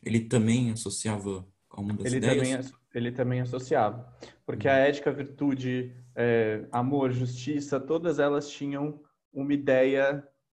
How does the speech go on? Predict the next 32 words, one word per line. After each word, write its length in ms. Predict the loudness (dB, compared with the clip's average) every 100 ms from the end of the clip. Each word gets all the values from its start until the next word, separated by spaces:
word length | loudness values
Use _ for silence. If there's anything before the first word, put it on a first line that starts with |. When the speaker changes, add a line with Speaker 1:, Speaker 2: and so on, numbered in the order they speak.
| _ _
Speaker 2:
que 120 | -14 -4
tava 360 | 2 2 2
ali 260 | 0 0 -2
no 80 | -2
mundo 260 | -4 -4
das 200 | -6 -6
ideias, 680 | -2 0 0 -4 -8 -14 -20 _
certo? 540 | -4 0 0 -2 -14 -20 _ _
E 140 | -2 0
a 40 |
gente 320 | 0 -2 -4
tentava 460 | -4 -2 2 2 0
entender 420 | -4 -4 0 0
por 200 | -2 -8
meio 240 | -6 -6 -6
de 120 | -8
cópia, 640 | -10 0 0 0 -10 -14 -10
por 100 | -6
meio 240 | -4 -4
de 140 | -4 -2
mimesis, 800 | 0 0 -2 -8 -12 -16 -20 _ _ _ -12
o 60 |
que 320 | -12 -8 -6 -6
são 380 | -2 -2 0
essas 300 | -4 -4 -6
ideias, 680 | -2 0 0 -4 -10 -16 -20 _ _ _ _ _ _
tá? 180 | 0 0
Por 140 | 0 -2
isso 140 | 0
que 60 | -2
a 40 |
filosofia 720 | -2 -2 0 -4 0 0 0